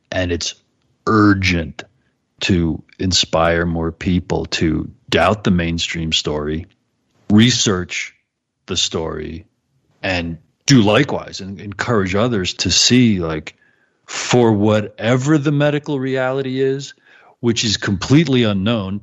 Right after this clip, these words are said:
Tangent, sidebar, the medical reality of the pandemic for the last year and a half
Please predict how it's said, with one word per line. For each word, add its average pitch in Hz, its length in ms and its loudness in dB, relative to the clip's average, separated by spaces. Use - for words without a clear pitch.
Tangent, 151 600 -4
sidebar, 117 840 -2
the 98 80 -12
medical 147 440 2
reality 120 600 -2
of 113 100 -6
the 107 80 -8
pandemic 110 560 -6
for - 100 -14
the 95 60 -10
last 98 260 -6
year 95 180 -6
and 127 100 -2
a 113 40 -2
half 87 440 -2